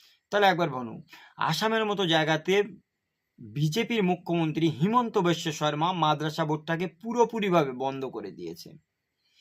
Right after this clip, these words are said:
সেই সাথে আসামের মতো জায়গা গরু কাটা বন্ধ করতে চাইছে, ইউপির মতো জায়গাতে গোমাংস রপ্তানি করা বন্ধ করতে না পারার পরেও মুসলিমদের গরু খাওয়াতে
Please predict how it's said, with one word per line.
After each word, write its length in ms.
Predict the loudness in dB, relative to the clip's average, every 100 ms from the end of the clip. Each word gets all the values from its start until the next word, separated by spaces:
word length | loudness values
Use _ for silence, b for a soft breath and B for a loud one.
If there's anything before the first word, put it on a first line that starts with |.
| B B B B B B B
সেই 240 | 2 2
সাথে 280 | 4 2 2 0 b b 0
আসামের 400 | 2 2 2 2
মতো 160 | 2 2
জায়গা 280 | 4 4 2
গরু 240 | 2 0
কাটা 220 | 0 0 0
বন্ধ 220 | 0 -4
করতে 260 | -4 -4 -4
চাইছে, 260 | -4 -4 -4 -2
ইউপির 380 | -2 -2 0 0
মতো 200 | 0 0
জায়গাতে 460 | 2 2 2 0 0 -2 -2
গোমাংস 480 | 0 2 4 4 2
রপ্তানি 480 | 0 0 0 -2 -2
করা 200 | 2 2
বন্ধ 240 | 2 2 0
করতে 240 | -2 -4 -2
না 180 | 0 0
পারার 300 | 4 6 6
পরেও 300 | 6 6 4 0
মুসলিমদের 580 | -4 -6 -6 -6 -2 -2 0
গরু 240 | 0 0
খাওয়াতে 360 | 2 2 2